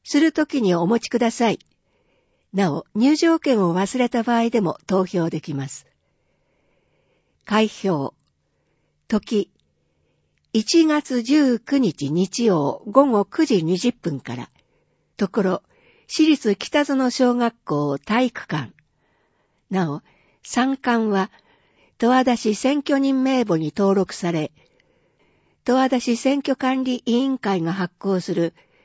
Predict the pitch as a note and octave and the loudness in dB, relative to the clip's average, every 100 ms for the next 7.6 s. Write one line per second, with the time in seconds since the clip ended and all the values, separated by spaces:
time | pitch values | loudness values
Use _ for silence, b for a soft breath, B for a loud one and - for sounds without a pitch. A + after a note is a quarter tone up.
0 | _ - C4 D4+ D#4 D#4 D4 - G3 E3 | _ -4 -2 0 -2 -2 -2 0 0 0
1 | D3+ - F#3 A3 - A#3 - F3 D#3+ - | -2 -2 -2 -2 -2 -4 -2 -4 -4 -6
2 | B2+ B2 A#2+ C3 - - _ _ _ _ | -8 -8 -8 -12 -16 -20 _ _ _ _
3 | _ _ _ _ - C#4+ E4 F4 E4 G#3 | _ _ _ _ -2 -2 0 -2 0 0
4 | F3+ D#3 D#3+ b b b - C4+ D4 C#4 | 0 -2 -4 b b b 0 2 2 0
5 | C#4 - A#3 C#4 C#4+ D4 C4 A#3 - - | -4 -4 -2 -2 0 0 2 2 0 0
6 | A3 C4+ A3 - D#4+ E4 - E3+ C#3+ C3+ | 0 2 0 -2 -2 -2 0 -2 -2 -4
7 | - - E3+ - C#3+ C#3+ | -8 -4 -4 -4 -4 -6